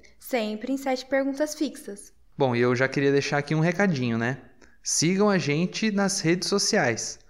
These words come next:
Speaker 2: Os links a gente vai deixar aqui na descrição desse episódio e também lá no nosso post do Facebook. Lembrando que mais recentemente a gente criou um perfil lá no LinkedIn.
Speaker 1: É isso aí, Caio.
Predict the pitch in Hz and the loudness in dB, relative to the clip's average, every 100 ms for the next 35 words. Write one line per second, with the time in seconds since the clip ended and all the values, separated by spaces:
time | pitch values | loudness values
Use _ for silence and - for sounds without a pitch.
0 | - - - 135 127 151 165 143 127 143 | -20 -20 -6 -4 0 0 0 0 0 -2
1 | 139 131 131 127 - 123 117 117 - 170 | 0 2 2 2 0 -2 -2 -6 -2 0
2 | 185 - 180 - 143 135 131 139 127 110 | 0 -2 -2 -2 -2 -2 -2 -4 -4 -4
3 | 110 117 165 165 175 196 180 147 170 226 | -4 -2 -4 -2 -2 0 2 2 2 0
4 | 214 214 233 233 254 - 202 202 220 220 | 2 2 2 -2 -4 0 2 2 -4 -4
5 | 233 277 247 190 - - - - - - | -2 -2 0 0 -2 -16 -20 -20 -8 -2
6 | 151 135 135 180 175 151 143 147 139 127 | 0 2 2 0 0 0 0 0 -2 -2
7 | 123 160 151 123 156 - - 180 180 180 | -4 -2 0 0 -2 -6 -4 0 0 -2
8 | 208 180 170 196 220 214 214 226 247 185 | 0 2 2 2 2 2 0 0 0 0
9 | 190 220 226 277 202 131 - - - - | 0 0 0 0 0 -2 -6 -20 -10 -2
10 | 220 220 311 277 262 247 185 | -2 0 0 0 0 -2 -2